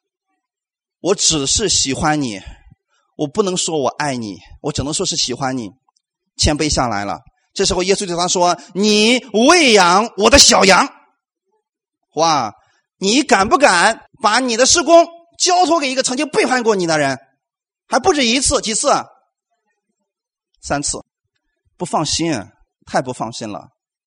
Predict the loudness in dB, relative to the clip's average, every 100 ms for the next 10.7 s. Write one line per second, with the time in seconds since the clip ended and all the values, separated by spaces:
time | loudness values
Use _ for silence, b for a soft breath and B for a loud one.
0 | _ _ _ -10 -6 -4 -2 -2 -2 -4
1 | -6 -6 -4 -4 -4 -4 -6 -10 _ _
2 | _ _ _ _ _ -6 -6 -2 2 2
3 | 2 2 0 -2 -2 0 0 -4 -4 -4
4 | -4 -8 -12 -16 _ _ _ _ _ -6
5 | -4 -2 -4 -4 -6 -10 -4 -2 -2 -4
6 | -6 -6 -8 -8 -8 -12 -16 b b -2
7 | -2 -4 -6 -4 -4 -6 _ _ _ _
8 | _ _ _ 0 2 2 0 -2 -2 -2
9 | 0 -2 -2 -4 -6 -4 0 0 -2 -2
10 | -2 0 -4 -4 -6 -6 -6